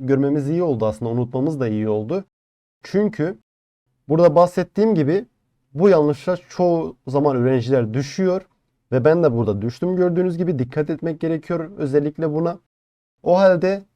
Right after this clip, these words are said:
yerine yazacak olursak e üzeri eksi iki parantezinde bir bölü iki T biri oldu çünkü burası. T'miz T bir oldu.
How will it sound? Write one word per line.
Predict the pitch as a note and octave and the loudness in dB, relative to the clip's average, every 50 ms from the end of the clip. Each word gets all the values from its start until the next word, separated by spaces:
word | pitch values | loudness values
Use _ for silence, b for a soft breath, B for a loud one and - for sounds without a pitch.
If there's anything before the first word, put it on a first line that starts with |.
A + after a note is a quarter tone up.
| _ _ _ _ _ _ _ _ _ - | _ _ _ _ _ _ _ _ _ 2
yerine | C3+ C#3+ D3+ E3 F#3 | 4 6 6 6 4
yazacak | F3+ F3 E3+ D#3+ E3+ F#3 F3+ G3 | 2 2 0 0 -2 -2 0 0
olursak | G3 G3 G3+ F#3 - - - D3 D#3+ - - _ _ _ _ _ _ _ | 2 2 0 0 -2 -4 -4 -4 -4 -6 -12 _ _ _ _ _ _ _
e | - C3 D3+ F#3 | -2 0 2 2
üzeri | G#3 F#3 F3 G3 G3 F#3 G3 G3 G3+ G#3+ G#3+ _ _ _ _ _ _ _ _ _ _ _ _ _ _ _ _ _ _ _ _ _ _ _ _ _ _ _ | 2 2 2 2 2 2 2 0 -2 -4 -8 _ _ _ _ _ _ _ _ _ _ _ _ _ _ _ _ _ _ _ _ _ _ _ _ _ _ _
eksi | - B2 A#2 - - - E3+ | -8 -8 -6 -8 -8 -6 -4
iki | D#3+ D3+ - F#3+ E3 | -4 -4 -4 -4 -2
parantezinde | - F#3 F#3 F#3+ F#3 F3+ F3+ F#3 F#3 E3 F#3 F#3+ F3+ F3+ F3+ E3+ C#3 | 0 0 0 0 0 -2 -2 -2 -2 -2 -2 -2 -2 -2 -2 0 0
bir | C#3+ D#3+ E3 D3+ | 0 0 0 0
bölü | D#3 E3+ E3+ E3+ F3 E3+ | -2 -2 0 0 -2 -2
iki | E3+ - C3+ B2 - - E3 E3+ F3+ G#3 F#3+ _ _ _ _ _ _ _ _ _ _ _ _ _ _ _ _ _ _ _ _ _ _ _ | -4 -6 -8 -10 -6 -4 -4 -4 -4 -6 -10 _ _ _ _ _ _ _ _ _ _ _ _ _ _ _ _ _ _ _ _ _ _ _
T | _ - C3 C3 A#2+ | _ -2 -2 0 2
biri | B2+ B2 C3 | 2 2 2
oldu | C3 A#2 G#2 F#2 - | 2 0 -2 -4 -6
çünkü | - A2 G#2 A2 G#2+ G2+ | -6 -6 -4 -4 -4 -4
burası. | F#2+ G2+ G2+ - - B2 A#2 | -4 -4 -6 -6 -10 -14 -12
T'miz | - - A#2 G#2+ A2 A2+ A2+ A2 | -8 -6 -4 -2 -2 -4 -6 -6
T | - C3 B2+ A#2+ | -6 -4 -2 -2
bir | B2+ C3+ | 0 0
oldu. | C3+ A#2 G#2 G2 G2+ C3 D#3 - | 0 -2 -2 -4 -6 -8 -8 -10